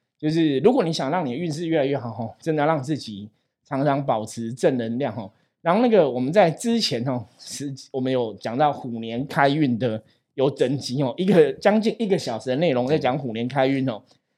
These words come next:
Speaker 1: 那大家也可以看 YouTube 影片，也可以看，也可以直接听 Podcast 的部分哦，通灵人看世界。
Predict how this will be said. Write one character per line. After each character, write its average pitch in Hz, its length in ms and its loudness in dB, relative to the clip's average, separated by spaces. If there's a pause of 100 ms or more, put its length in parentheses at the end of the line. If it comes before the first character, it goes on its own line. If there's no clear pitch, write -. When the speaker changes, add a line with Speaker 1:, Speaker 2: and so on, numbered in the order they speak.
(100)
Speaker 1:
那 202 120 4
大 196 120 6
家 202 80 6
也 156 60 2
可 147 100 -4
以 165 40 2
看 160 200 -2
YouTube 160 340 0
影 107 180 -6
片， 117 260 0
也 107 100 -6
可 147 120 -2
以 135 100 0
看， 127 320 -2 (280)
也 135 100 -6
可 147 60 6
以 156 40 4
直 147 80 -2
接 151 140 2
听 156 200 -2
Podcast 160 400 0
的 120 80 2
部 147 140 -4
分 127 220 0
哦， 107 100 -8
通 156 100 -2
灵 139 80 -2
人 131 140 -2
看 151 160 -2
世 131 180 -6
界。 120 240 -2